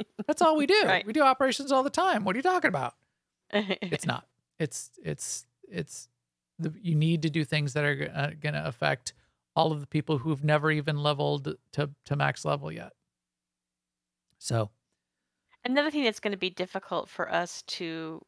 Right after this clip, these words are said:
Speaker 1: know in, as, as we kind of enter this phase is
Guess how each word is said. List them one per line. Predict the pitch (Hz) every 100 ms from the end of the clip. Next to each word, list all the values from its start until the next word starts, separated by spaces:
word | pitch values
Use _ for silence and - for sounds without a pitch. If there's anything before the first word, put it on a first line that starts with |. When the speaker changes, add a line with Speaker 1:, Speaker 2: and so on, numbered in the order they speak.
| _ _
Speaker 1:
know | 170 170 165 170 147 131 185 202 -
in, | 160 151 143 -
as, | 156 151 - _
as | 165 160
we | 160
kind | - 156 151
of | 143 160
enter | 160 156
this | 147 147 - - -
phase | 170 160 156 143 -
is | 147 143 143